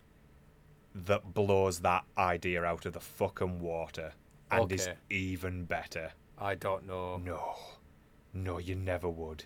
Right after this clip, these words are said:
Speaker 1: You would never guess.
Speaker 2: <laughs> Okay,
Speaker 1: But
Speaker 2: then.
Speaker 1: it, yeah, there's, there are, so there are still a couple of s-, surprises that aren't in the trailer, but by and large,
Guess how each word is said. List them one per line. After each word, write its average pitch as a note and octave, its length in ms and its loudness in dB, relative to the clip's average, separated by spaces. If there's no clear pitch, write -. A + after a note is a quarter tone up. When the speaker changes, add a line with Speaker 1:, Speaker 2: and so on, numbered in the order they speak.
Speaker 1:
You G#2 160 0
would G2+ 160 2
never G2 400 2
guess. E2 540 -4
Speaker 2:
<laughs> D#3+ 380 4
Okay, - 260 6
Speaker 1:
But A#2 160 12
Speaker 2:
then. G2+ 100 6
Speaker 1:
it, F#2 140 -4
yeah, F#2 380 4
there's, G2+ 300 8
there A#2+ 260 10
are, D#3+ 140 8
so B2+ 140 2
there C3+ 100 10
are E3+ 120 8
still E3 220 8
a D3 40 8
couple E3 300 2
of G#2+ 80 6
s-, - 160 -4
surprises G#2+ 560 8
that A2 160 4
aren't G#2+ 280 6
in G2 120 4
the F#2+ 80 0
trailer, F#2+ 520 6
but G2+ 160 2
by B2+ 240 10
and A2+ 240 8
large, F#2+ 440 6